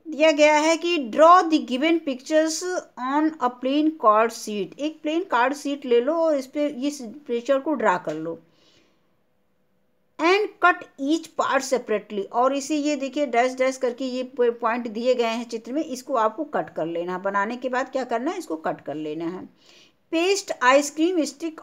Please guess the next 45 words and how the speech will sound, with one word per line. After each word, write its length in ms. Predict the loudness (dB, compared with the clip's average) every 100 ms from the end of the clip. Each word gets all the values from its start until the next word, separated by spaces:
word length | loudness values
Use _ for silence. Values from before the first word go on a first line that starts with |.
| -2 0
on 180 | 0 2
them 200 | 2 2
to 140 | -4 -6 -2
hold 220 | 0 0
them। 300 | -2 -6 -6 -10 _ _ -4
यानी 140 | 0
इसको 220 | 0 -2
पकड़ने 420 | 0 2 2 2 0
के 180 | 0
लिए 220 | 0 0 -2
इस 160 | -6
पे 160 | -6 -4
जो 100 | -2
अलग-अलग 500 | -2 0 0 -2 -2
ये, 280 | 0 0 0 -8 _
अ, 40 | 2
ये 400 | 6 6 4 2
लैम 360 | 4 2 2
यानी 180 | -2 -4
मैरी 300 | 0 0 0
को 100 | -2
काट 280 | 0 0 2
लोगे 220 | 0 4
और 240 | 4 4 0
ये 220 | -4 -4 -6 -10 -12 -4
हाउस 420 | 2 2 2 -2
है 140 | -2
और 260 | -2 -2 -2
ये 140 | -4
क्या 200 | -2 -2
है? 140 | -2 -4
अ, 80 | -10 _ _ _ _ _ -8 0 4 4 4 2
लैम्ब 360 | 4 4 2 -4
है। 340 | -6 -8 -10 _ _
इन 120 | -10
सबको 260 | -8 -6 -6
काट 360 | 2 2 2 0
के 60 |
और 180 | 0 2
अलग-अलग 500 | 2 0 2 2 0
उनको 280 | -6 -8 -6
उस 140 | -6
पे 140 | -4 -4
हम, 160 |
अ, 60 | -4